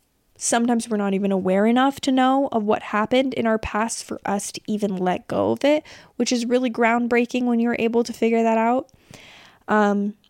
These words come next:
if you don't have access to therapy, sometimes even just taking the time to really delve into, like, "Okay, what are the things that I've suppressed in my childhood that I think actually are important?"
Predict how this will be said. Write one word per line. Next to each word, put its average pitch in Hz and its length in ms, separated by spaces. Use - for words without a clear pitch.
if 269 100
you 277 80
don't 240 140
have 226 100
access 202 420
to 214 80
therapy, 208 380
sometimes 220 400
even 214 180
just 208 180
taking 202 320
the 202 60
time 196 280
to 196 160
really 214 600
delve 190 320
into, 190 280
like, 175 260
"Okay, 247 300
what 214 160
are 262 80
the 277 80
things 285 220
that 269 80
I've 262 100
suppressed - 500
in 226 80
my 214 140
childhood 220 440
that 220 100
I 214 100
think 202 200
actually - 360
are - 80
important?" - 500